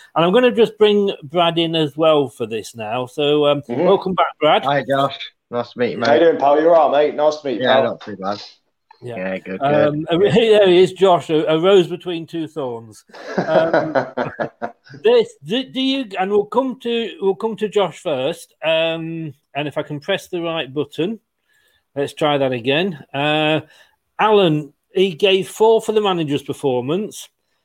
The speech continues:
Speaker 1: five
Speaker 2: Yeah.
Speaker 1: for the team, and in his defence, he went for Under, but he said
Speaker 2: Yeah.
Speaker 1: he wasn't actually struggling to <laughs> actually sort of pick anybody. Would you agree with those, Josh?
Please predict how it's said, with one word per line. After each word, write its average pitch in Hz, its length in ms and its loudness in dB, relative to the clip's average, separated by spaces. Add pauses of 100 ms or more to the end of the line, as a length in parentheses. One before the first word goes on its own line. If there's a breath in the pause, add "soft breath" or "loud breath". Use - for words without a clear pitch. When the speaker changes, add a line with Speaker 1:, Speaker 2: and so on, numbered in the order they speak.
(240)
Speaker 1:
five 190 300 -2
Speaker 2:
Yeah. 196 160 4
Speaker 1:
for 185 80 -6
the 175 140 -2 (100)
team, 131 420 -4 (260 soft breath)
and 185 160 0
in 185 160 0
his 202 260 -2
defence, 180 600 -2
he 165 140 -4
went 208 320 0
for 208 240 6
Under, 151 560 0 (280 soft breath)
but 175 120 0
he 180 80 0
said 180 180 -4
Speaker 2:
Yeah. 196 120 4
Speaker 1:
he 160 60 -4
wasn't 185 200 -2 (220)
actually - 380 -6
struggling 143 800 -2 (800)
to 135 100 0
<laughs> - 160 -12
actually 170 460 -2
sort 165 240 -8
of 160 180 -4 (340)
pick 165 200 -4
anybody. 123 720 -2 (500 soft breath)
Would 214 200 -6
you 233 120 2
agree 226 280 0
with 220 180 -4
those, 220 280 4
Josh? 240 460 -2